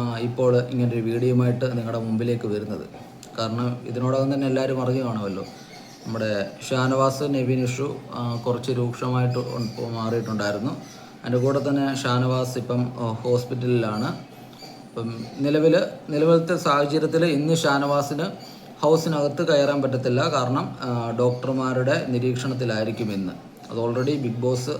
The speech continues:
അനൗൺസ് ചെയ്തിട്ടുണ്ട്. നമുക്ക് ആ വിഷയത്തിലേക്ക് കടന്നു വരാം. അതിനു മുമ്പ്, ആ, എൻ്റെ കഴിഞ്ഞ, ആ, എപ്പിസോഡ് വീഡിയോകളിലൊക്കെ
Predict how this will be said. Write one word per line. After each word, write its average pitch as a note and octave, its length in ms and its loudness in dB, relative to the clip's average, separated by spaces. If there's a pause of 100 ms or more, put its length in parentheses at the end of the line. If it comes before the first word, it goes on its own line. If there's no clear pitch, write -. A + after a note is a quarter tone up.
(100)
അനൗൺസ് B2 340 -2
ചെയ്തിട്ടുണ്ട്. B2+ 540 -2 (600)
നമുക്ക് E3+ 240 2
ആ G3 300 4
വിഷയത്തിലേക്ക് D#3+ 640 2
കടന്നു B2 340 2
വരാം. G2 280 0 (120)
അതിനു E3 220 0
മുമ്പ്, D3 340 0 (920)
ആ, D3+ 80 -2 (400)
എൻ്റെ F#3+ 180 2
കഴിഞ്ഞ, F#3+ 560 4 (720)
ആ, C#3 300 0
എപ്പിസോഡ് E3 720 6
വീഡിയോകളിലൊക്കെ D3+ 920 2